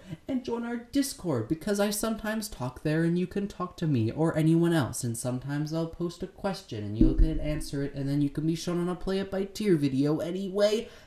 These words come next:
Thank you for watching the Switch Clicks podcast, and I'll see you clickety clackers next time. I'm so sorry for ending the podcast like that.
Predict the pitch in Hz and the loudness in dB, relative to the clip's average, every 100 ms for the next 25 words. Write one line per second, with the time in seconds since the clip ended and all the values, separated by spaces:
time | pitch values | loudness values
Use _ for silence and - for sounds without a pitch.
0 | - - 330 269 165 127 123 110 110 107 | -10 2 4 6 4 4 4 2 2 2
1 | 120 110 110 - 110 - 131 113 - - | 2 2 0 0 -2 -2 -4 -4 -8 -8
2 | 147 - 185 - 226 233 - - 214 139 | -6 -6 -8 -4 -2 -2 -2 -2 0 0
3 | 120 - 123 - 113 - 120 123 120 120 | -2 -2 -4 -4 -6 -2 -2 0 2 2
4 | - - - - 190 196 170 - - 117 | 0 -14 -20 -4 2 6 6 4 -2 0
5 | 98 101 104 - - - 127 127 131 127 | 0 -2 -6 -10 -20 -4 -2 -2 -4 -4
6 | 120 113 - 113 107 107 107 104 110 - | -4 -4 -4 -2 0 0 -2 -4 -4 -4
7 | 107 - 107 - 110 110 | -6 -4 -6 -4 -4 -6